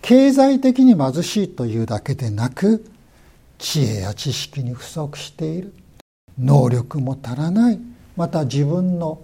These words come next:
徳も足らない。そういう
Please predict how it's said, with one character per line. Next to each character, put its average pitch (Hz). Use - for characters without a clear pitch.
徳 175
も 254
足 -
ら 104
な 90
い。 -
そ 269
う 247
い 202
う 143